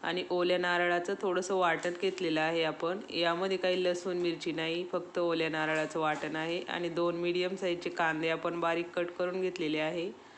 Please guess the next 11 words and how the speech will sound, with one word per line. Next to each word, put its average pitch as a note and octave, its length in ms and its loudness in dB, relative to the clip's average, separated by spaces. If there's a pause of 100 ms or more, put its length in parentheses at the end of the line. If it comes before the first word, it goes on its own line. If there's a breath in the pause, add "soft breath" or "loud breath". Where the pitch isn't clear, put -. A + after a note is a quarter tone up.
(440 loud breath)
एक F3 220 0
बटाटा F3 440 2
आपण F3+ 280 0
सालं E3 380 2
काढून F3 420 0 (320)
थोडे E3 220 0
बारीकच E3 540 0
कट F3+ 220 -2 (100)
करून F3+ 240 0
घेतलेलं E3+ 400 0
आहे D#3+ 340 -2